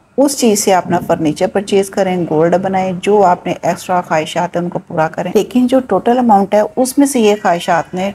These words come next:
टेन परसेंट में ही पूरी करनी है, चाहे आपकी ज़्यादा होती हैं, चाहे वो आपकी कम होती हैं। extra ख्वाहिशात अगर रखी हैं तो उसके लिए extra मेहनत करना होगी, क्योंकि इतनी amount में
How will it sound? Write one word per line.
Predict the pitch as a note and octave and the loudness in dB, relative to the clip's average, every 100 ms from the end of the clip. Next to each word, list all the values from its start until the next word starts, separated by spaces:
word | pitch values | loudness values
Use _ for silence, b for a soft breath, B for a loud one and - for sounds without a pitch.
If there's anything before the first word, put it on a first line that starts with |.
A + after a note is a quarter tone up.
| - | 0
टेन | F#3+ F#3 - | 0 0 -2
परसेंट | F3+ - - - | -4 -2 -4 -2
में | F3 | -2
ही | F3 A3+ | 0 0
पूरी | A#3 E3+ - | 0 -2 -2
करनी | F3 E3 E3+ | -2 -2 0
है, | E3+ - b b b - | -2 -4 b b b 0
चाहे | G3 F#3 | 2 4
आपकी | F3 - | 2 -2
ज़्यादा | E3 D#3+ D#3 | 0 0 2
होती | G#3+ G#3+ G#3+ | -2 -2 -4
हैं, | A3 | -4
चाहे | A3 D#3+ | -2 -2
वो | D#3 | 0
आपकी | D#3+ D#3 A3 | -2 -2 -4
कम | C4+ F3+ E3 | -4 -4 0
होती | E3 - D#3 | -2 -2 -4
हैं। | E3+ - - - b b b b - | -4 -4 -14 -20 b b b b 0
extra | G#3 - C4 | 0 2 0
ख्वाहिशात | C4 A#3+ A#3+ G#3+ G#3 | 2 0 0 -2 0
अगर | G3+ G3 | 0 0
रखी | F3+ - | -2 -4
हैं | F#3+ G#3+ | -4 -2
तो | G3+ | -2
उसके | E3+ F3 | -4 -4
लिए | F3 F3 | -2 0
extra | E3 E3+ F3 F#3 | 0 -2 -2 -2
मेहनत | F3+ F3+ C#3 | -2 -2 -4
करना | - - E3+ | -2 -4 -4
होगी, | F3 E3 - | -6 -6 -2
क्योंकि | C4 C4+ C#4+ | 0 2 2
इतनी | C#4+ G#3+ G#3 C4 C4 | 0 -2 0 2 2
amount | - G3+ - G3+ - | 0 -4 -4 -6 -4
में | G3+ | -4